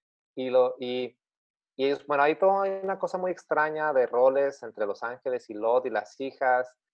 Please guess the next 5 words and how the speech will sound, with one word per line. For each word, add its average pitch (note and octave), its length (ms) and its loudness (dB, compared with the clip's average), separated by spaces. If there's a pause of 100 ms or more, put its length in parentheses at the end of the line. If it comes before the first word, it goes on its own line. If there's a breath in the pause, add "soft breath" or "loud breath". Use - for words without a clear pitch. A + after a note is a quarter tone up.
(920)
eh, G2+ 540 -2 (220)
los A#2+ 180 -2
ayudan B2+ 220 2
a, C#3 220 -2
a, A#2 320 -4